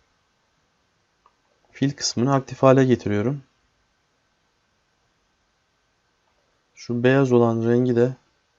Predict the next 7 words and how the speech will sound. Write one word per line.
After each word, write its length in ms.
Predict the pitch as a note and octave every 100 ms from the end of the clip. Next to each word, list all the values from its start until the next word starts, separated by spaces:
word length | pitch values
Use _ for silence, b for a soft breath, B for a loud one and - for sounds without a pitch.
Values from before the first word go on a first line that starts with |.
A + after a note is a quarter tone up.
| _ _ _ _ _ _ _ _ _ _ _ _
kırmızı 420 | - A#2+ B2+ B2+
olarak 340 | B2 A#2 B2+ -
değiştiriyorum. 760 | A#2+ A#2 - G#2 G2 G#2+ B2+ - _ _ _ _ _ _ _ _ _ _ _ _ _
Yazı 280 | A#2+ B2+ C#3+
rengimiz 460 | D3 D3 D3+ D3 C#3+
beyaz 300 | B2+ C#3+ C3
olsun. 460 | A2 G2+ - C#3